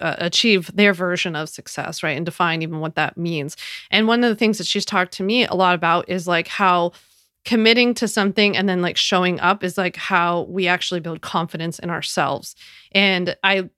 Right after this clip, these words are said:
didn't do this on purpose at the time, but I look back now and I'm like, "Oh, by committing to doing this once a week and emailing them every Monday or whatever day you pick," um, I didn't realize it then, but what I was really doing was establishing this trust in myself. I was also practicing,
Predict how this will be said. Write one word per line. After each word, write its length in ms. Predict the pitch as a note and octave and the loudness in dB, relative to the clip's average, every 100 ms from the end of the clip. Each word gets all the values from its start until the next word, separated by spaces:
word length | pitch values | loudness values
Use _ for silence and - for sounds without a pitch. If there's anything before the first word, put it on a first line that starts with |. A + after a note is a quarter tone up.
| F3+ | -4
didn't 300 | G#3 A3 F#3+ | 0 2 2
do 120 | G#3 | 0
this 160 | G3 F#3 | 2 2
on 140 | E3 | -2
purpose 400 | - C#4+ C#4 G#3+ | 2 2 2 2
at 120 | F#3+ | 0
the 80 | F3 | -2
time, 300 | - F#3 F3 | -2 0 2
but 140 | F3 - | 0 0
I 80 | F#3 | 0
look 280 | F#3 E3+ | 0 -2
back 280 | G3+ F#3+ F3+ | 2 2 0
now 300 | F#3 E3+ E3+ | -4 -4 -4
and 100 | E3+ | -4
I'm 120 | E3+ | -4
like, 220 | E3 E3 - | -2 -2 2
"Oh, 180 | D#4+ F3+ | 2 4
by 160 | F3+ | 2
committing 500 | F#3+ A3 A3 D#4+ D#4 | 0 -2 0 2 0
to 100 | - | -2
doing 300 | F3+ G3+ G3 | -2 0 2
this 180 | F#3 F3 | 0 -2
once 260 | F3 F3 - | -2 -4 -4
a 80 | E3 | -4
week 340 | E3 D3 - - - _ _ _ | -4 -4 -8 -20 -20 _ _ _
and 340 | - F#3 E3 E3+ | 0 0 0 -2
emailing 380 | A#3+ A#3+ G#3+ F#3+ | 2 4 6 4
them 100 | F#3+ | 4
every 220 | G#3 A3+ | 4 4
Monday 360 | A3 F3 F3 E3+ | 4 2 2 0
or 120 | E3 | 2
whatever 260 | F#3 G3+ F#3 | 4 2 2
day 200 | F3+ F3 | 2 2
you 100 | D#3+ | 0
pick," 340 | - G3+ E3 - - - _ | 2 2 2 -6 -20 -20 _
um, 540 | - F#3+ F3 E3+ E3+ E3+ _ _ _ _ _ _ - | 0 2 2 -2 -4 -8 _ _ _ _ _ _ -2
I 200 | G#3 G#3 | 2 2
didn't 240 | G#3 A3 F#3+ | 2 0 2
realize 300 | G3 F#3 E3+ | 2 2 0
it 120 | D#3 | 0
then, 440 | G#3 F#3+ F3+ E3+ | 2 4 2 -2
but 140 | E3 F3+ | -2 0
what 160 | G3 | 2
I 40 | F#3 | 2
was 200 | F3+ G3+ | 0 0
really 220 | B3 G#3+ | 2 2
doing 360 | E3+ G3+ G#3 | 2 2 4
was 100 | F#3 | 2
establishing 560 | E3 - E3+ F3 - F3+ | -2 -2 0 0 -2 -2
this 160 | E3+ - | -4 -4
trust 380 | - G#3+ G#3 | 0 0 0
in 100 | G3 | -4
myself. 460 | E3+ D#3 - F3 A#3 | -4 -4 0 0 0
I 240 | - _ E3+ | -4 _ -2
was 80 | |
also 180 | F3+ F3+ | -2 -2
practicing, 800 | G#3 G3+ D#3+ - G3 - G#2 G#3 | -2 0 0 -4 -14 -8 -4 -4